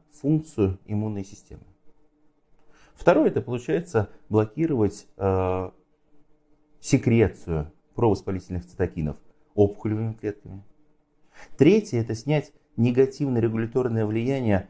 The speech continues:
с микроокружения, влияя на миелоидные клетки предшественников или на Т-регуляторы.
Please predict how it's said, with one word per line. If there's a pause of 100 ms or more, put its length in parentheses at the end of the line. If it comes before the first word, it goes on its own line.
(120)
с
микроокружения, (240)
влияя
на (200)
миелоидные
клетки
предшественников (320)
или
на (160)
Т-регуляторы.